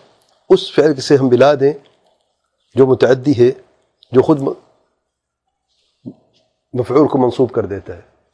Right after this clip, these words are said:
اچھا، صدقتہ، یار آپ کیا ہے؟ صدقت فعل و فاعل، والہاء ضمیر متصل فی محل نصب مفعول بہ۔ تو ایک ہی لفظ میں فعل، فاعل، مفعول آ گئے ہیں، صدقتہ۔ ٹھیک ہے نا؟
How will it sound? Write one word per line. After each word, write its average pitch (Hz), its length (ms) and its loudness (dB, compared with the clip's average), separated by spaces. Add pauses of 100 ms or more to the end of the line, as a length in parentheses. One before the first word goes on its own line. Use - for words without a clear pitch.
(340)
اچھا، - 180 -14
صدقتہ، 139 640 -4 (1800)
یار 127 120 -2
آپ 131 180 0
کیا 123 120 -2
ہے؟ 107 140 -10 (840)
صدقت 117 420 -6
فعل 127 260 -2
و 117 80 -4
فاعل، 139 340 0 (760)
والہاء 117 320 0
ضمیر 120 280 -2
متصل 120 420 -8 (120)
فی 127 60 -6
محل 117 220 -8
نصب 139 260 -4
مفعول 107 360 -10
بہ۔ 90 180 -18 (580)
تو - 120 -20
ایک 175 260 2
ہی 175 60 2
لفظ 156 200 0
میں 147 180 0 (180)
فعل، - 240 2
فاعل، 143 200 2
مفعول 123 360 0
آ 104 60 0
گئے 92 140 -8
ہیں، 90 80 -14
صدقتہ۔ 107 500 -6 (2500)
ٹھیک 110 160 -10
ہے 127 60 -4
نا؟ 143 80 -6